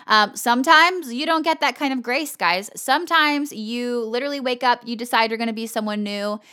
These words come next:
um, in that moment, and literally you start five seconds later, your best friend says something just, like, totally that hits you in the core, and you just stop immediately. You're like, "Fuck, I can't do this. You know, I'm not good enough. I'm not worthy enough.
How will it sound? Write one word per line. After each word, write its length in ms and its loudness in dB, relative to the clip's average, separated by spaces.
um, 280 4
in 80 -2
that 200 0
moment, 460 0
and 160 -4
literally 300 -4
you 120 -8
start 420 2
five 200 2
seconds 360 -4
later, 520 2
your 160 -4
best 300 2
friend 260 -2
says 240 -4
something 520 -4
just, 320 -6
like, 260 0
totally 800 0
that 180 2
hits 320 -6
you 180 0
in 140 -2
the 80 -6
core, 460 2
and 260 -2
you 80 -10
just 200 -6
stop 360 4
immediately. 540 -6
You're 140 -6
like, 180 -4
"Fuck, 680 6
I 80 -4
can't 320 -2
do 160 -6
this. 480 6
You 120 -4
know, 340 6
I'm 160 2
not 240 2
good 140 4
enough. 320 6
I'm 80 -2
not 200 0
worthy 320 2
enough. 540 2